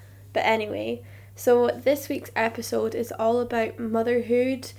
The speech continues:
my birth, my pregnancy and stuff, 'cause that was the most,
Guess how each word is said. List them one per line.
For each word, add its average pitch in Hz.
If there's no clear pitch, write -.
my 220
birth, 233
my 233
pregnancy 233
and 220
stuff, 208
'cause 226
that 214
was 220
the 214
most, 214